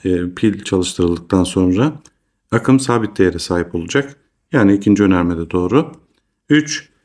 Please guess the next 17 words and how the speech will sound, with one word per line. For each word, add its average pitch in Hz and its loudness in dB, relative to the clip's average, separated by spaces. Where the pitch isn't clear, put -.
şekil 131 0
üçte 127 0
daima 123 2
sabit 113 -2
değerde 87 0
akım 87 -2
vardır 85 -2
demiş. 123 0
Şekil 160 -2
üçe 113 2
baktığımızda, 95 0
e, 95 2
bir 127 2
direnç, 95 0
bir, 110 2
e, 85 -2
bobin, 101 2